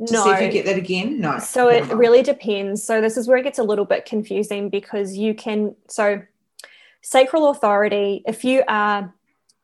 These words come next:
Speaker 2: if you are a generator or a manifesting generator, you will either be an emotional authority or you'll be a sacral authority. It has to be one of those
Speaker 1: Mm-hmm.
Speaker 2: two. So
Speaker 1: Mm-hmm.
Speaker 2: if you are an emotional authority, sacral, like, generator or manifesting generator,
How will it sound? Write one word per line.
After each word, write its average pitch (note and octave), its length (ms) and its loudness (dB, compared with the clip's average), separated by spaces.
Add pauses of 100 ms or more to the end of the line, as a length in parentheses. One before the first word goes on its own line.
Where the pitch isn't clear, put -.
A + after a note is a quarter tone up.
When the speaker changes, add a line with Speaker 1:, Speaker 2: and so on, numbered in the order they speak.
(580)
Speaker 2:
if A3+ 180 0
you C4 240 2
are G#3 240 -2
a F#3+ 80 -4
generator G#3 440 -2
or G3+ 160 -2
a G3+ 40 -6
manifesting G3 640 -10
generator, F#3+ 460 -4
you A3 180 0
will G#3+ 180 2
either G#3 220 0
be G3 340 -2
an F#3+ 100 -6
emotional B3+ 840 -2 (760)
authority B3+ 560 6
or G#3+ 140 4
you'll G#3 120 4
be G#3 140 4
a G3+ 60 -2
sacral A#3 440 -2
authority. B3 380 2
It - 60 2
has A3+ 180 -10
to A3 100 -4
be G#3 60 2
one G3 160 -6
of F#3+ 140 -8
those F3 260 -2
Speaker 1:
Mm-hmm. D#3+ 140 -8
Speaker 2:
two. D4 260 0 (100)
So F3 140 -2
Speaker 1:
Mm-hmm. G#3+ 120 0
Speaker 2:
if A#3+ 200 2
you C4+ 100 2
are G#3+ 240 -2
an G#3 80 -6
emotional A3 760 -2
authority, G3 460 -6
sacral, F#3 720 -6
like, - 500 -10
generator F#3+ 480 -6
or G3 60 -6
manifesting G3 480 -12
generator, - 500 -8